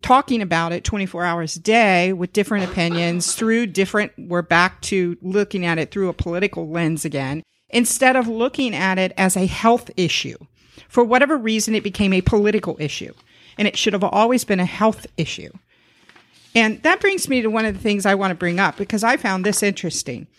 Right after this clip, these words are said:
Every county has a health director. Do you know that the health directors don't necessarily have to be medical professionals or doctors?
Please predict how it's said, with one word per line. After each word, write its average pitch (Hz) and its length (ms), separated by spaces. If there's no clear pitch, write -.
Every 247 160
county 240 320
has 208 180
a 202 40
health 175 260
director. - 400
Do 277 100
you 370 140
know 403 140
that 311 260
the 254 120
health 240 300
directors 262 640
don't 240 240
necessarily 233 680
have 208 220
to 226 80
be 202 140
medical 196 380
professionals 202 680
or 185 80
doctors? 180 580